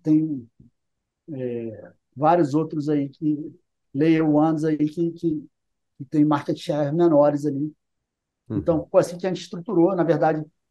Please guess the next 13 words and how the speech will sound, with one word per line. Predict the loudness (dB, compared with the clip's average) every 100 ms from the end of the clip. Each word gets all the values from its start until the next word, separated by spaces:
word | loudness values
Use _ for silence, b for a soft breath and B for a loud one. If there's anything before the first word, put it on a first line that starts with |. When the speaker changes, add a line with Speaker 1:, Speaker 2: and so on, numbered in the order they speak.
| _ _ -6
Speaker 1:
esses | -4 -2
índices | -2 -2 -4
são | -4 -4
desenvolvidos | -4 0 2 2 -2 0
pela | 0 0
C | 2
F | 0 2
Benchmarks, | 0 0 0 -6 -6 -12 -20 _ _ _ -6
uma | -4
empresa | 2 4 6
lá | 4
de | 4
Londres, | 6 6 4 -2 -6